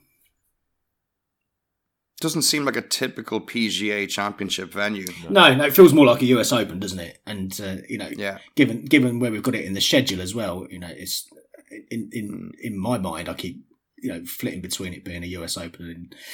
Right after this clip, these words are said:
Speaker 2: and not a U S P G A, but of course it is a U S P G A Championship. We've got the U S Open next month.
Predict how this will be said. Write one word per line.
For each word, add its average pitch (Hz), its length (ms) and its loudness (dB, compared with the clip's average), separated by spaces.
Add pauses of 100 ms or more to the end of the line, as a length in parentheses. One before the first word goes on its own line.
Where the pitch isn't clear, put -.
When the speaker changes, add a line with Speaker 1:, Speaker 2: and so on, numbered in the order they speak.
(340)
Speaker 2:
and 98 140 -6
not 98 180 0
a - 40 -2
U 92 120 -2
S 87 140 -4
P 92 140 -4
G 90 140 -4
A, 90 100 0
but 73 100 -8
of - 60 -12
course - 180 -10
it - 80 -10
is 120 120 -2
a 92 60 -4
U 87 160 -4
S 87 100 -4
P - 180 -10
G - 100 -10
A - 100 -10
Championship. - 440 -10
We've 87 80 -10
got - 100 -10
the 90 60 -10
U 92 120 -6
S 85 140 -6
Open 90 260 -8
next 85 220 -10
month. 82 280 -12